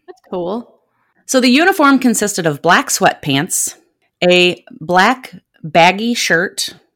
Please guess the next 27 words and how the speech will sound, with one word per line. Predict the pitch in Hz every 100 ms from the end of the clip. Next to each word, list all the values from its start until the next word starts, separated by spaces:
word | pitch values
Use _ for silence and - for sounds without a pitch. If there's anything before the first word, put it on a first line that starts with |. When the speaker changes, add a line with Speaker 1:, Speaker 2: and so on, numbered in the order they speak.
| _ _ _ -
Speaker 2:
with | 202 -
a |
patch | 190 - 214 247 -
on | 240
the | 269 -
arm | 165 156 160 -
that | 170
said, | - 170 160 - _ _ _
"Heaven's | - 202 208 254 262
Gate | 196 180 175 - -
Away | 165 151 143 127
Team." | - 131 120 160 214 _ _ _ _
And | 196 208
the |
away | 208 214 285 330
team | - 277 247
was | 220
a | 196
reference | 175 185 190 196 190 185 -
that | 185 -
they | 175 175
were | 165 170 165 160 -
away | 160 175 196
from | 196 190 170
their | 156
perfect | - - 262 269 269 -
lives | 175 156 143 147 147 156 - -